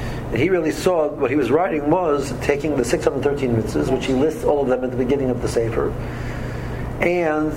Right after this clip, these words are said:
this is going to be an expansion of the six hundred thirteen mitzvahs and explaining them. And therefore, in each section,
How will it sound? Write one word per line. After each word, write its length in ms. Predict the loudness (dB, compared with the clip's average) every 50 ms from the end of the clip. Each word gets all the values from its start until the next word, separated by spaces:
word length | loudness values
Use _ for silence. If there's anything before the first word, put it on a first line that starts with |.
| -2 0 0
this 160 | 0 0 0
is 80 | 0 2
going 240 | 2 2 2 0 -2
to 80 | -2
be 380 | 0 2 2 2 4 2 2 2
an 140 | 0 0 -2
expansion 680 | -2 -2 0 0 0 0 0 0 0 0 0 0 0
of 160 | 0 -2 -2
the 80 | -4 -4
six 160 | -4 -2 -2
hundred 160 | 0 0 0
thirteen 280 | 2 2 2 2 0 0
mitzvahs 300 | 0 -2 -2 -2 0 0
and 100 | 0 0
explaining 460 | -2 -2 0 0 0 2 2 0 0
them. 140 | 0 0 -2
And 220 | -2 -2 -2 -2 0
therefore, 420 | 0 0 0 2 0 0 0 0
in 60 | 0
each 160 | -2 -2 -2 -2
section, 680 | 2 2 2 2 2 -2 -4 -2 -2 -2 -2 -4